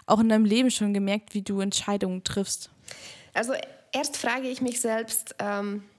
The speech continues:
Speaker 2: wie wichtig und wie dringend diese Entscheidung ist. Äh, ganz simpel, ich habe Hunger, <laughs> dann muss ich auch natürlich Entscheidung treffen schon.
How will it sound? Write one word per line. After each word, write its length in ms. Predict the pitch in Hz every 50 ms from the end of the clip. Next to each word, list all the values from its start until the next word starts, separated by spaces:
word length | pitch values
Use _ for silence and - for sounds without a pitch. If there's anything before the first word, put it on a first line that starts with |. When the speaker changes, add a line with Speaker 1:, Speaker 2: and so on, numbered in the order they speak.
| - - _ _
Speaker 2:
wie 240 | - 214 262 285 226
wichtig 460 | 226 254 262 - - 262 262 254 -
und 400 | - 220 226 226 220 - - - -
wie 300 | 202 190 208 233 226 196
dringend 720 | 190 - 240 294 302 262 202 170 160 - 185 - - - _
diese 220 | - 214 190 196 190
Entscheidung 560 | 175 185 185 180 - 202 175 180 190 185 180
ist. 400 | - - - 170 - - - - - - - - - - - _ _ _ 190 - - - - - - - - - _ _ _
Äh, 220 | - 185 202 202 190 196 - - 190 - - - - - - - - -
ganz 380 | 202 202 226 233 - - -
simpel, 400 | - 214 233 254 - 277 269 226 - -
ich 180 | 214 208 226
habe 160 | 202 196 190
Hunger, 300 | 202 226 240 254 247 262 269 - - -
<laughs> 200 | - - 247 262 -
dann 160 | 254 233 220
muss 160 | 202 247 -
ich 100 | - -
auch 80 | 190 208
natürlich 420 | 220 202 196 - 202 170 180 - -
Entscheidung 420 | 190 - - 196 170 175 170 160 165
treffen 360 | - 165 156 160 - - -
schon. 180 | - - -